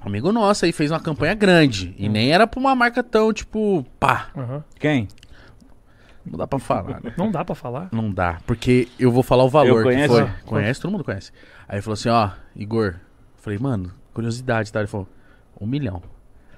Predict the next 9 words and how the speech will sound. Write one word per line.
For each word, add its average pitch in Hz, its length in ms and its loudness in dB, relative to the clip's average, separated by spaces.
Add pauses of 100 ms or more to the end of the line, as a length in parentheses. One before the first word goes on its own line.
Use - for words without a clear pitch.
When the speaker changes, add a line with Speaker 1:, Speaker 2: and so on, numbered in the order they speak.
(720)
Speaker 1:
E 123 120 -2
um 135 80 4
milhão 143 260 8
em 123 40 6
dois 110 180 4
mil 113 120 4
e - 20 -2
dezesseis, 120 600 -2
Mítico. - 420 -6